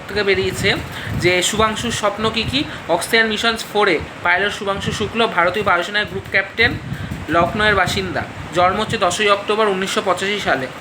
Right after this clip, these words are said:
তো যুদ্ধ বিমানের পাইলট হিসাবে বায়ুসেনায় দু হাজার ছয় সালে যোগদান করে। সেনাবাহিনীতে যাওয়ার পরিকল্পনা ছিল না শুভাংশুর, নজর ছিল আমলা হওয়ার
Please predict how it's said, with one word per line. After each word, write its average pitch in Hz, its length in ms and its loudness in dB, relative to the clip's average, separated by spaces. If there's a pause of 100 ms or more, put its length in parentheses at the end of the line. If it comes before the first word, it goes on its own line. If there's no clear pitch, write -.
(420)
তো 185 100 2
যুদ্ধ 202 260 0
বিমানের 220 320 4
পাইলট 208 380 2
হিসাবে 220 200 0
বায়ুসেনায় 208 560 2 (200)
দু 170 100 2
হাজার 185 200 4
ছয় 175 180 2
সালে 202 200 0
যোগদান 196 360 0
করে। 214 160 2
সেনাবাহিনীতে 190 680 0
যাওয়ার 180 280 4
পরিকল্পনা 185 520 -2
ছিল 190 200 0
না 196 100 4
শুভাংশুর, 190 500 0 (360)
নজর 185 220 4
ছিল 214 160 0
আমলা 185 320 2
হওয়ার 190 200 2